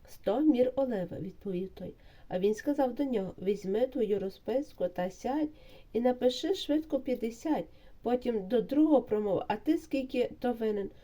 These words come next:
"Сто корців пшениці", — відповів той. "Візьми твою розписку, напиши вісімдесят". І похвалив пан нечесного управителя за те, що той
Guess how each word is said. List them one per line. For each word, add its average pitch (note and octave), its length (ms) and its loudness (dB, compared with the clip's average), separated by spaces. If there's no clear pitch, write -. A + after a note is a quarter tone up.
"Сто - 360 0
корців B3 460 2
пшениці", — A3 600 -2
відповів F#3+ 380 -2
той. - 260 -12
"Візьми G#3+ 400 4
твою A#3 340 0
розписку, G#3+ 760 0
напиши A3 840 0
вісімдесят". B3+ 840 -4
І A3+ 120 -2
похвалив D#4 680 4
пан B3 260 0
нечесного B3+ 640 0
управителя A3 720 -4
за G3+ 100 -2
те, D4 360 -2
що C4 240 -4
той G#3+ 380 -2